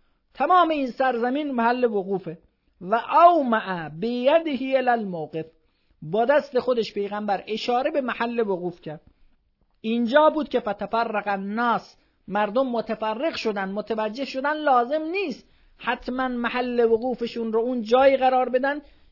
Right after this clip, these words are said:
که پای شتر پیغمبر بوده، یعنی کنار شتر پیغمبر. فتفرق الناس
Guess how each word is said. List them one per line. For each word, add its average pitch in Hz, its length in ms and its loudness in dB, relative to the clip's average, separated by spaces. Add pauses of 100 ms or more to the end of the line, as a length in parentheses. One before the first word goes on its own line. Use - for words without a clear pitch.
(100)
که 214 120 -2
پای 277 420 2
شتر 226 380 0
پیغمبر 190 560 0
بوده، 180 180 0
یعنی 247 220 0
کنار 285 440 4
شتر 202 340 -2
پیغمبر. 156 500 -6 (1300)
فتفرق 247 640 4
الناس 262 580 4